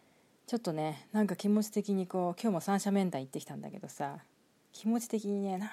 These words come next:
かこう、もう、もうそわそわしているよね、自分の中で。「ああ、受験だ」みたいな。<laughs> そんな感じで、えー、そろそろ終わりにしたいと思います。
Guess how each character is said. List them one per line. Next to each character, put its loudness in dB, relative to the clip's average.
か -2
こ 0
う、 2
も 4
う、 0
も 6
う 6
そ 4
わ 10
そ 0
わ 0
し -6
て 4
い 4
る 2
よ 0
ね、 -6
自 -2
分 0
の 0
中 -4
で。 -12
「あ 4
あ、 6
受 2
験 4
だ」 10
み 2
た -2
い -4
な。 -8
<laughs> 0
そ 6
ん 6
な 4
感 0
じ -6
で、 -4
え -2
ー、 -20
そ -4
ろ 0
そ -6
ろ -4
終 -4
わ 0
り -2
に -4
し -14
た -4
い -4
と -4
思 -4
い -4
ま -2
す。 -20